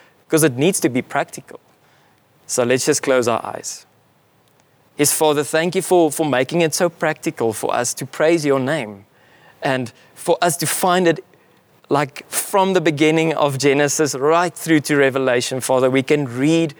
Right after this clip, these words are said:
how we can praise you, Father. And it's almost reading all those names and being aware of the fact that you are, <laughs> you are the everlasting God, and that we can praise you with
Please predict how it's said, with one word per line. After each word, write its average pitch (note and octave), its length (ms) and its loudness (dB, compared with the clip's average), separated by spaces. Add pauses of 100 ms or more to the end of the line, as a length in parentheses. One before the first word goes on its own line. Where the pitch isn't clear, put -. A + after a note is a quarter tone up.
(360)
how D3 340 -2
we D3 160 0
can C#3 240 -4
praise D3 380 0
you, G#2+ 120 -8
Father. - 480 -12 (800)
And D3 160 0
it's C3+ 160 -2
almost D#3 400 2 (440)
reading E3 460 2
all F#3 260 2
those E3+ 240 2
names D3 460 2
and C#3+ 220 -2
being D#3+ 260 4
aware D3 400 4
of C3 100 -4
the C3+ 60 -6
fact C3+ 360 -4
that C3 220 -4 (280)
you D3+ 280 2
are, D#3 360 0 (580)
<laughs> - 460 -20
you D#3 200 0
are D3+ 80 2
the - 240 0
everlasting B2+ 680 0
God, - 280 -10 (560)
and C3 180 -2
that B2+ 100 0
we C3+ 160 2
can D#3 400 0
praise D3 420 0
you A#2 180 0
with A#2+ 200 0